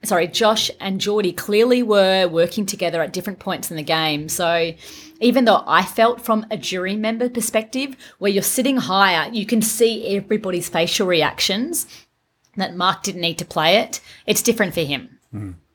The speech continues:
Speaker 2: There is one big takeaway from this season that I think is important and kind of transcends the game here. And I think that's the portrayal of and reaction to women who play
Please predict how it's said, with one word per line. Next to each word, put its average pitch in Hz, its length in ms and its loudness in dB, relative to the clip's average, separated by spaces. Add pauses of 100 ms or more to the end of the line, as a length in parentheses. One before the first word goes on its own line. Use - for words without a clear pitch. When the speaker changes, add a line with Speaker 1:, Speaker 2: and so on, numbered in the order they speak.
(340)
Speaker 2:
There 143 280 6
is 160 380 4
one 143 380 4
big 143 280 2
takeaway 107 560 2
from 107 220 0
this 104 180 0
season 101 440 0
that 104 120 2
I 101 140 4
think 98 520 -2
is 104 420 -2
important 151 680 2
and 123 180 -4
kind 117 280 0
of 110 100 -4
transcends 104 800 0
the 117 180 -4
game 98 400 -2
here. 98 480 -6
And 107 260 0
I 104 60 -6
think 120 180 -4
that's 135 200 2
the - 100 -4
portrayal 131 720 2 (260)
of 117 440 2
and 120 160 -2
reaction 107 640 -2
to 120 120 -4
women 104 480 -4 (180)
who 131 120 2
play 107 460 2